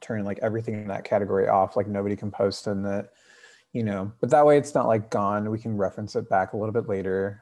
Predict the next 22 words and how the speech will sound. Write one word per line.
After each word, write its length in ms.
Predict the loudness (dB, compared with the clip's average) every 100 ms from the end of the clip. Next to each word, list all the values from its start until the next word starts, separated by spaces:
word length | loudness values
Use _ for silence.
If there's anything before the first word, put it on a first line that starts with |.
| -10
Um, 440 | -8 -6 -8 -10 -12 _ _ _ _ _ _ _ _ _ _ _ _ _ _ _ _
and 160 | -12 -10
so, 360 | -10 -10 -10 -12 _ _ _ _ _ _ _ _
and 140 | -6 -4
then 200 | -2 0
that 180 | 0
way, 140 | 2 0
it 60 | -2
just, 280 | -6 -10 -6
the 140 | -2 -2
active 320 | -2 -6 -8
channels 400 | -8 -6 -6 -6
are 80 | -4
the 80 |
ones 260 | -4 -6 -8
that 140 | -8
are 60 | -8
more 200 | -8 -8
at 80 | -10
the 80 | -12
top. 400 | -12 -12 -14 _ _ _ _
So. 300 | -16 -14